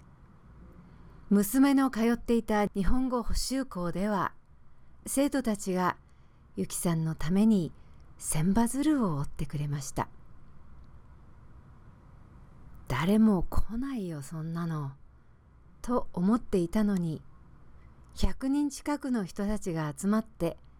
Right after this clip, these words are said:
ゆきさんの病気回復を祈って、サポート参加してくれたのです。その思い出は今でも大切な心の宝です。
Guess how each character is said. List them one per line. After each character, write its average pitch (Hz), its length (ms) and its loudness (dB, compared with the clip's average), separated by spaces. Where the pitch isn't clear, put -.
ゆ 202 100 2
き - 80 -10
さ 185 180 -2
ん 170 200 -2
の 202 280 2
病 185 260 2
気 247 180 -6
回 240 240 -2
復 - 280 -2
を 208 100 2
祈 196 220 2
っ 220 40 -2
て、 - 520 -2
サ - 220 -4
ポ 214 240 2
ー - 40 2
ト - 360 -2
参 151 280 -8
加 320 220 -2
し - 140 -10
て - 200 -4
く - 140 -10
れ 143 100 -6
た 135 140 -6
の 135 140 -4
で 139 120 -6
す。 - 220 -8
そ - 180 2
の 214 220 6
思 208 200 4
い 233 100 4
出 220 120 2
は 214 260 4
今 233 300 4
で 240 140 0
も 208 280 0
大 147 260 -6
切 190 340 -6
な 233 180 2
心 156 400 -6
の 165 220 -4
宝 135 400 -8
で 135 140 -6
す。 - 220 -10